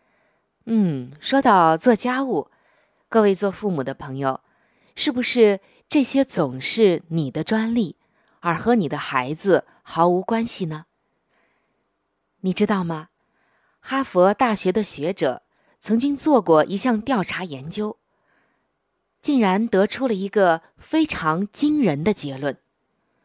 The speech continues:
什么结论呢？那就是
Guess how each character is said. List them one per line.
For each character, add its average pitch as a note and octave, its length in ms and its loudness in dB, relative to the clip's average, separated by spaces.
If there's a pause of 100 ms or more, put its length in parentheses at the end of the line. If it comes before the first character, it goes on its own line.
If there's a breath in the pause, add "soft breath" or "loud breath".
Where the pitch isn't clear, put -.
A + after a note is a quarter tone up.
(440)
什 - 240 0
么 A#3 80 6
结 F3+ 220 0
论 A3 220 0
呢？ E3 180 -8 (1000)
那 B3 100 0
就 G#3+ 140 0
是 D#3 340 -2